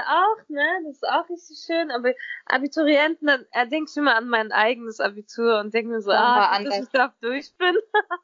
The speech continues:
Speaker 1: <laughs>
Speaker 2: Ja, ja. Krass, aber ich glaube so, wenn so Corona-Phase vorbei ist und der Sommer wieder kommt, dann kommen noch mehr Aufträge, weil ja die ganzen Hochzeiten und sowas dann anstehen.
Speaker 1: Ja, das stimmt.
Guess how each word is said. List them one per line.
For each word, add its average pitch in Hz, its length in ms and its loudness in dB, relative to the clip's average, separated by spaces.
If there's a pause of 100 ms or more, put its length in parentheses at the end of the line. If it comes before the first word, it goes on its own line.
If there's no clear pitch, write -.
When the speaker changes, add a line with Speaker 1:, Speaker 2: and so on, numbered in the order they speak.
(140)
Speaker 1:
<laughs> 202 120 -10
Speaker 2:
Ja, 190 400 4
ja. 185 320 2 (1500)
Krass, 226 220 2
aber 214 240 2
ich 226 140 -4
glaube 277 300 4
so, 247 220 2
wenn 233 220 2
so 208 360 4 (140)
Corona-Phase 220 840 2
vorbei 214 340 2
ist 214 60 -4
und 214 100 -6
der 196 100 4
Sommer 208 360 2
wieder 202 180 4
kommt, 220 320 0
dann 202 140 2
kommen 214 180 0
noch 196 100 0
mehr 196 280 2
Aufträge, 196 420 -2
weil 180 160 4
ja 185 60 0
die 180 180 -2
ganzen 190 560 -2
Hochzeiten 185 460 0
und 180 80 -4
sowas 180 180 2
dann 180 160 0
anstehen. 185 640 2 (480)
Speaker 1:
Ja, 262 340 -2
das 233 80 -14
stimmt. 226 600 -10